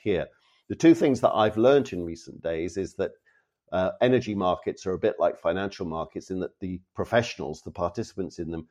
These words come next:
can and do run rings around the regulators. And in the U K, uh, an oddity of the U-, the structure of the, um, uh, energy market in the U K is that the regulator is quietly trying to rebuild the profits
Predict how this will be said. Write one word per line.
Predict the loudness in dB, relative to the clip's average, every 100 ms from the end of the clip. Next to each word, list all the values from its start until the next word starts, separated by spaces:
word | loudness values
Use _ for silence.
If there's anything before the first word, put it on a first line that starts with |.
| _ _ _ -8
can | -4 -2 -4 -6 -8
and | -6
do | -2 -2 -2
run | -2 -2 -6 _ _
rings | 0 0 0 -6 -6
around | -2 -2 -2 -4
the |
regulators. | 0 0 0 -2 -4 -4 -6 -6 -10 _ _ -6
And | 0
in | 0
the | 0
U | -2 -2
K, | 6 6 6 2 -8 _ _ -4
uh, | -2 -2
an | 2
oddity | 2 2 0 -2 -4
of | -4
the | -4
U-, | -4 -8 _
the | -8
structure | -2 -2 -2 -6
of | -4
the, | -6 -8 -10 _
um, | -2 0 -2 -8 -14 _ _ -10
uh, | -8 -4
energy | -4 -4 -4
market | -4 -4 -6 -8
in | -8
the | -6
U | -8
K | -2 0 2
is | -2 -6
that | -8
the | -4
regulator | -2 0 -2 -4 -4 -8
is | -8
quietly | 2 6 6 4 -6
trying | -6 -6 -6
to | -8
rebuild | -8 -6 -4 -2 -2 -6
the |
profits | -2 0 2 0 -6 -6 -14